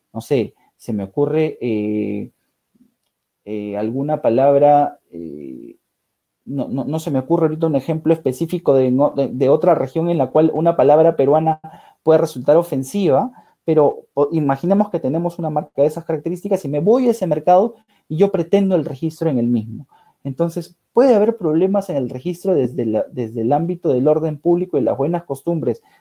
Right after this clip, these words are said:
del sistema en donde yo quiero registrar, pero además voy a tener problemas comerciales, porque probablemente los consumidores se sientan afectados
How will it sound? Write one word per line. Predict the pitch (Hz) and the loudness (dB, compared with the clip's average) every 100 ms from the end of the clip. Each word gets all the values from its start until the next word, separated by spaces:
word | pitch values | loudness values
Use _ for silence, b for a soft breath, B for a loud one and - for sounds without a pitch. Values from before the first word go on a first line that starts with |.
| _ | _
del | 139 | -2
sistema | 117 120 170 175 | -2 -4 -2 -2
en | 165 | -2
donde | 120 110 | -4 -4
yo | 131 135 | -6 -2
quiero | 180 190 | -2 0
registrar, | 196 - - 214 220 240 B B _ | -4 -6 -8 0 0 0 B B _
pero | 202 202 | 0 2
además | 208 226 226 | 2 0 2
voy | 247 | 0
a | 240 | 0
tener | 190 208 214 | -2 -6 -2
problemas | 208 208 214 214 | 0 0 0 -4
comerciales, | - 156 143 - 233 196 127 135 b b b | -6 -6 -6 -2 2 4 2 -2 b b b
porque | - 143 151 | -12 -8 -4
probablemente | 151 160 196 220 220 220 220 | 2 4 6 4 2 0 0
los | 220 196 | -2 -4
consumidores | 160 143 123 120 147 190 | -10 -12 -6 0 0 -2
se | 151 | -6
sientan | - 175 175 190 | -10 -6 -4 -4
afectados | 143 - - 160 156 | -6 -8 -2 2 2